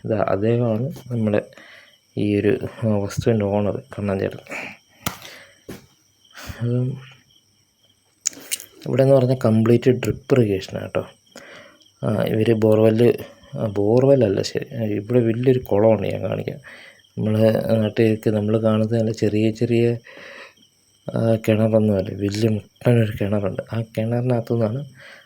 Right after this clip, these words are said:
മൂന്നാലഞ്ച് മോട്ടർ ഉപയോഗിക്കുന്നുണ്ട്. അപ്പം അത് ഉപയോഗിച്ചാണ് ഇതിനകത്തൊക്കെ ഡ്രിപ്പ് കൊടുക്കുന്നത്. ഇതിങ്ങനെ വെള്ളം വന്നുകൊണ്ടിരിക്കും, രാവിലെ വൈകിട്ടുമൊക്കെ ഇത് ഓട്ടോമാറ്റിക്കായിട്ട് വന്നുകൊണ്ടിരിക്കും. ഇത് എനിക്കൊന്ന് ടൈമർ വെച്ചിട്ടുണ്ട്, അപ്പോൾ ഇതിനകത്ത് വേറൊരു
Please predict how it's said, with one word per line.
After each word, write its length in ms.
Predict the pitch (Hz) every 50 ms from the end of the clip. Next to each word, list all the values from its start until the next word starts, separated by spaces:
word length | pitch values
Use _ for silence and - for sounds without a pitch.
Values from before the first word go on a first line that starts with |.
| _ _ _
മൂന്നാലഞ്ച് 460 | 120 123 127 135 139 143 147 147 151 147 139
മോട്ടർ 260 | 135 131 127 131 131 120
ഉപയോഗിക്കുന്നുണ്ട്. 520 | 110 110 107 101 - 98 - - - - - _ _ - - - _ _
അപ്പം 200 | _ - 127 127 139 151 175 - _ _ - - - - - - - - _ -
അത് 120 | 123 120 127
ഉപയോഗിച്ചാണ് 540 | 120 120 123 123 117 117 - 120 113 104 110 110
ഇതിനകത്തൊക്കെ 600 | 110 110 113 113 113 - 110 104 - - - 113 104 -
ഡ്രിപ്പ് 240 | 104 104 92 - - 104
കൊടുക്കുന്നത്. 440 | 104 95 - - - 98 110 - - - -
ഇതിങ്ങനെ 320 | 143 147 143 147 147 147 139 139
വെള്ളം 220 | 131 131 135 135 131 127
വന്നുകൊണ്ടിരിക്കും, 520 | 123 120 120 117 - - - - - 104 92 101
രാവിലെ 300 | 101 101 104 104 113 113 113
വൈകിട്ടുമൊക്കെ 460 | 110 104 104 - 110 107 104 - 110 107
ഇത് 100 | 113 127 127 131 - - - - - - - - _ - 110
ഓട്ടോമാറ്റിക്കായിട്ട് 640 | 110 - 117 113 117 113 113 113 113 113 110 - 117 107
വന്നുകൊണ്ടിരിക്കും. 560 | 101 101 104 104 101 95 95 87 95 107 110 - - - _ _ _ _ _ _ _ _ - - _ _ _ _ _ -
ഇത് 240 | 151 131 123 131 131 131 131 120 - -
എനിക്കൊന്ന് 360 | 123 123 127 131 131 135 135 127 131
ടൈമർ 320 | 123 117 117 123 131 135 135 123 113
വെച്ചിട്ടുണ്ട്, 420 | 107 - - 107 101 98 98 101 98 104 117 - 127
അപ്പോൾ 140 | 113 - 127
ഇതിനകത്ത് 260 | 127 131 135 139 131 123
വേറൊരു 200 | 120 120 120